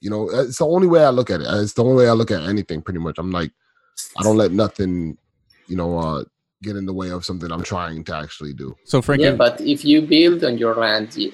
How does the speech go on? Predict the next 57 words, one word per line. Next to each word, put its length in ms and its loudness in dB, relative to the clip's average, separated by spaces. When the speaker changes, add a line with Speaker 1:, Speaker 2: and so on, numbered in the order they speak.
Speaker 3:
you 300 0
increase 500 0
the 60 0
value 400 0
of 160 -14
your 120 -6
land. 280 -10
Speaker 2:
True. 280 0
Agreed. 60 -4
Speaker 1:
Exactly. 220 -4
That's 220 0
what 160 0
I'm 80 0
Speaker 3:
You 80 0
know? 60 -2
Speaker 1:
saying. 140 -2
Speaker 3:
And 100 0
you 180 8
also 540 4
Speaker 1:
You 260 2
know? 140 -12
But, 280 0
but 120 0
I 60 0
Speaker 3:
But 100 6
Speaker 1:
feel 100 8
Speaker 3:
there's 160 6
Speaker 1:
like 80 8
there's 60 6
a 20 8
Speaker 3:
other 80 6
Speaker 1:
lot 180 8
of 60 4
Speaker 3:
people 80 8
Speaker 1:
people 160 6
Speaker 3:
who 60 6
Speaker 1:
that 140 4
are 60 10
Speaker 3:
bought 80 10
Speaker 1:
just 320 -4
looking 200 4
at, 80 4
Speaker 3:
lands. 140 -2
Speaker 1:
looking 280 6
at 100 4
it 60 -4
just 200 -4
like 120 0
a 60 0
piece 280 -4
of 140 -6
thing, 340 -2
just 160 -8
something 260 -2
that 120 -6
they 100 0
bought, 380 -2